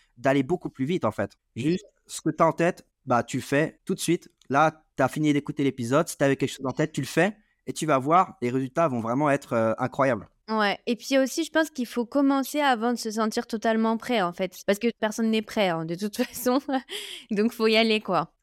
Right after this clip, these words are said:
Speaker 1: C'est ça, c'est vraiment le côté, euh, fake it until you, you make it. Si tu vois toutes les grandes entreprises et tout, tu vois le logo à la base de Apple ou Amazon, euh, c'était rien à voir par rapport à ce qu'il y a maintenant. Enfin, euh, même les, les plus grands entrepreneurs, ils ont commencé, ils étaient pas forcément prêts, c'était pas forcément le meilleur produit, la meilleure entreprise.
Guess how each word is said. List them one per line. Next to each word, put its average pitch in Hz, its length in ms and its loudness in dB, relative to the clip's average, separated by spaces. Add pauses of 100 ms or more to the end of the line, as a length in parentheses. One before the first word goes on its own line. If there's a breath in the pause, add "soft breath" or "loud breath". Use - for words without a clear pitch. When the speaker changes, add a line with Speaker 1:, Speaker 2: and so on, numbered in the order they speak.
Speaker 1:
C'est 143 120 -6
ça, 170 160 4
c'est 135 140 0
vraiment 139 160 2
le 147 80 2
côté, 156 340 2
euh, 117 140 4
fake 139 300 -2
it 151 160 -2
until 127 340 0
you, 107 320 2
you 110 100 2
make 131 300 -2
it. 170 140 -4 (200)
Si - 140 -14
tu 143 100 -6
vois 160 160 4
toutes 165 200 -8
les 135 100 2
grandes 151 240 0
entreprises 143 420 0
et 131 100 2
tout, 175 160 -4
tu 139 120 -6
vois 147 180 2
le 120 140 4
logo 139 400 2
à 123 80 4
la 120 100 0
base 143 240 0
de 120 140 -4
Apple 143 340 0
ou 120 120 2
Amazon, 127 480 0 (400)
euh, 113 80 0
c'était - 240 -4
rien 156 240 2
à 127 80 2
voir 165 280 0
par 117 120 2
rapport 123 180 -2
à 131 40 -4
ce - 80 -10
qu'il - 80 -4
y - 20 0
a - 20 0
maintenant. 143 420 0 (240)
Enfin, 120 380 2
euh, 117 40 0 (120)
même 190 160 0
les, 143 120 -2
les 131 180 0
plus 151 200 -4
grands 170 260 2
entrepreneurs, 156 680 0
ils 139 140 -4
ont 147 60 0
commencé, 147 420 0
ils 147 120 0
étaient 127 140 -4
pas 151 140 -2
forcément 143 580 -2
prêts, 160 600 0
c'était - 180 -12
pas 135 120 -2
forcément 147 400 -2
le 117 120 0
meilleur 147 320 2
produit, 135 460 0
la 131 120 4
meilleure 135 200 2
entreprise. 160 380 -2